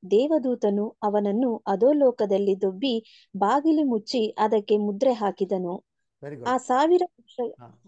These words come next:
Speaker 2: ಓದಿ, ಓದಿ ಅಷ್ಟೇ, ಸಾವಿರ ವರ್ಷ, ಓದಿ, ಓದಿ.
Speaker 1: ಆ ಸಾವಿರ ವರ್ಷಗಳಾದ ಮೇಲೆ ಅವನಿಗೆ ಸ್ವಲ್ಪ ಕಾಲ ಬಿಡುಗಡೆಯಾಗಬೇಕು.
Speaker 2: ಓಕೆ, ಇಲ್ಲಿ ನೋಡ್ಬೇಕಾದ್ರೆ ವಾಕ್ಯದಲ್ಲಿ ಫಸ್ಟ್ ಏನಪ್ಪ ನೋಡಿದ್ರೆ, ಫಸ್ಟ್ ಸೇತಾನ್ನ ಸರ್ಪಣಿ ತಗೊಂಡು ಏನ್ ಮಾಡ್ತಾರಂತೆ,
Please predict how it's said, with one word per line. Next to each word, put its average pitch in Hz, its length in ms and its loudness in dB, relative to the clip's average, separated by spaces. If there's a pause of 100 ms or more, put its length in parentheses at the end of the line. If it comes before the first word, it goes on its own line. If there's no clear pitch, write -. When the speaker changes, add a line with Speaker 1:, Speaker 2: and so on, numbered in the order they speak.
Speaker 2:
ಓದಿ, 180 140 -14
ಓದಿ 156 160 -12
ಅಷ್ಟೇ, 110 240 -18
ಸಾವಿರ 123 260 -20
ವರ್ಷ, 113 120 -20
ಓದಿ, 175 280 -18
ಓದಿ. 113 280 -20
Speaker 1:
ಆ 240 100 -2
ಸಾವಿರ 294 520 -4
ವರ್ಷಗಳಾದ 220 800 4 (220)
ಮೇಲೆ 208 480 2
ಅವನಿಗೆ 226 520 0
ಸ್ವಲ್ಪ 320 400 2
ಕಾಲ 226 320 2
ಬಿಡುಗಡೆಯಾಗಬೇಕು. 202 1160 0 (240)
Speaker 2:
ಓಕೆ, 117 280 -18 (560)
ಇಲ್ಲಿ 180 140 -10
ನೋಡ್ಬೇಕಾದ್ರೆ 202 360 -10
ವಾಕ್ಯದಲ್ಲಿ 180 460 -14
ಫಸ್ಟ್ - 140 -20
ಏನಪ್ಪ 180 200 -16
ನೋಡಿದ್ರೆ, 147 680 -18
ಫಸ್ಟ್ 165 400 -20
ಸೇತಾನ್ನ 165 460 -18 (180)
ಸರ್ಪಣಿ 151 340 -18
ತಗೊಂಡು 143 200 -18
ಏನ್ 143 120 -18
ಮಾಡ್ತಾರಂತೆ, 107 560 -20